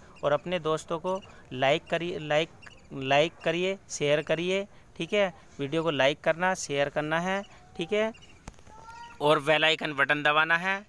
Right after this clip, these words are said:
चैनल को सब्सक्राइब करना है, ठीक है, जिससे मेरा मनोबल बढ़ता रहे और मैं मन से और अच्छे से आपको, ओ, सारे जो प्रैक्टिस सेट हैं सब करा सकूं, ठीक है। बच्चों, बहुत मेहनत लगती है वीडियो बनाने में, ठीक है। तो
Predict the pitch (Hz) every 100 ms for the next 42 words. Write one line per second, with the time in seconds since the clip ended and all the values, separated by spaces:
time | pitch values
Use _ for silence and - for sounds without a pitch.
0 | - 147 151 151 156 151 - - 147 151
1 | - 156 170 180 196 208 - - - 165
2 | 202 208 - - 139 139 - 165 156 156
3 | 147 143 147 160 156 160 170 175 190 196
4 | - - 156 156 165 156 147 143 165 160
5 | 151 - 147 143 147 147 - 208 262 -
6 | - - 147 147 135 127 - - 160 170
7 | 160 - - - 143 151 151 - 170 -
8 | 143 143 170 160 - 151 139 139 147 135
9 | 190 - - - 165 185 208 131 - -
10 | - 143 175 139 160 156 139 156 156 156
11 | - 170 165 160 165 165 165 175 185 202
12 | - - - - 160 220 220 - - -
13 | 147 143 139 131